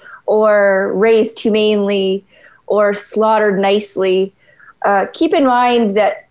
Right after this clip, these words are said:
the animal doesn't care that it lived close to you. The animal didn't care that you stabbed it in the throat nicely. The animal cares about not being stabbed in the throat. And if you centralize, uh, animals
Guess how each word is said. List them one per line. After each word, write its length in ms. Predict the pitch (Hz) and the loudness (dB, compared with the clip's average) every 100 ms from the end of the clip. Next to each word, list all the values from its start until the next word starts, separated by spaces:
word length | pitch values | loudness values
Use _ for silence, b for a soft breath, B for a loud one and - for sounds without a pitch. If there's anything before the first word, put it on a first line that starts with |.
| - | -4
the 160 | 226 | 0
animal 340 | 247 302 330 254 | 2 2 2 2
doesn't 360 | 233 247 226 | 2 2 -2
care 560 | - 220 220 196 185 - | -2 0 2 2 -2 -6
that 120 | 220 | -2
it 80 | 214 | 2
lived 320 | 208 226 220 | 2 2 0
close 360 | - 202 214 214 | -4 0 0 0
to 120 | - | 0
you. 340 | 226 226 233 233 | 2 4 4 2
The 160 | 208 | 2
animal 260 | 220 233 233 | 2 2 2
didn't 260 | 220 208 | 2 0
care 640 | 202 - 208 214 233 254 254 b b _ - | -2 -2 2 2 2 0 -6 b b _ -2
that 160 | 233 202 | 0 2
you 160 | 214 | 0
stabbed 500 | 214 - - 185 208 | -2 -4 0 2 2
it 80 | 208 | 2
in 120 | 220 | 2
the 80 | 202 | 0
throat 260 | 208 202 190 | 0 0 2
nicely. 680 | 190 214 - 247 262 277 b b b _ | 0 0 0 2 2 -2 b b b _
The 80 | - | 0
animal 320 | 226 277 294 | 0 2 0
cares 320 | 285 262 262 | 0 2 2
about 240 | 247 247 220 | 2 0 0
not 340 | 202 214 190 | 0 0 0
being 220 | 190 208 | 0 0
stabbed 460 | 196 - 196 196 185 | -2 -2 0 0 0
in 120 | 190 | -2
the 80 | 180 | -4
throat. 480 | - 180 180 175 - B B B - | -6 -4 -2 -2 -6 B B B -4
And 260 | 214 202 | 0 2
if 120 | 220 - | 0 0
you 100 | 240 | -2
centralize, 1000 | - 240 262 311 262 233 233 226 220 214 | 0 0 2 2 2 2 4 2 2 -2
uh, 240 | - 202 - | 0 0 0
animals 720 | 226 240 240 240 233 - - | 0 0 2 0 -2 -8 -20